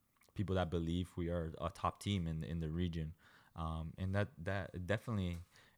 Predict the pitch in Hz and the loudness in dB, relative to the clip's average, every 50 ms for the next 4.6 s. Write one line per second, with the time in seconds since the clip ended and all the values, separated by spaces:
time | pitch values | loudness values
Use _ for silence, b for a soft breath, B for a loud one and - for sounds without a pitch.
0 | B - - 92 87 85 - - - - - 85 82 82 82 78 - 85 82 80 | B -4 0 2 2 2 0 -4 -6 -2 0 0 2 2 0 -2 -2 -2 -2 -2
1 | 78 76 85 - _ - _ _ _ - - - 95 90 92 90 80 73 82 85 | -2 -4 -6 -10 _ -20 _ _ _ -8 -2 0 0 2 2 2 0 0 0 0
2 | 85 85 82 82 - 87 85 87 87 85 87 82 80 - - - 90 90 85 - | 0 0 0 0 -2 -2 -2 0 0 0 0 -2 -2 -2 2 4 4 4 4 0
3 | - - - 90 87 87 87 87 85 85 82 85 85 85 85 82 80 - - 87 | -2 -4 0 2 2 4 4 4 2 2 0 0 0 0 0 -2 -2 -2 0 2
4 | 87 82 85 85 80 80 80 80 80 78 78 | 2 2 2 0 0 0 0 -2 -2 -4 -6